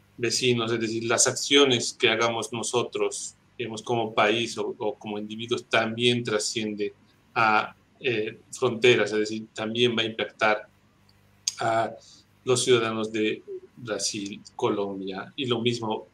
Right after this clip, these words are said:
de, de esa forma. Es decir, lo que realmente se imparte en estos países nos va a afectar a nosotros. Entonces, básicamente, ver el todo para entender realmente el, el impacto que,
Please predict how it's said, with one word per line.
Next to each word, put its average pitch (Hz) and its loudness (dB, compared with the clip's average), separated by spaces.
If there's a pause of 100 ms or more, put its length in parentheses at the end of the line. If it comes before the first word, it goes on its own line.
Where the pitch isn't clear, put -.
(180)
de, 104 -6 (160)
de 101 -6
esa 98 -10
forma. 107 0
Es 95 -8
decir, 101 -8
lo 107 0
que 101 2 (100)
realmente 123 2
se 98 -4 (160)
imparte 123 2
en 110 -2
estos - -4
países 113 -4
nos 110 -6
va 123 12
a 107 10
afectar - -4 (640)
a 117 -2
nosotros. 110 -4
Entonces, 123 4
básicamente, 127 6
ver 123 6
el 117 0
todo 127 4 (340)
para 110 4
entender 110 -2
realmente 104 -2 (460)
el, 123 -6
el 110 -4
impacto 107 -6
que, - -8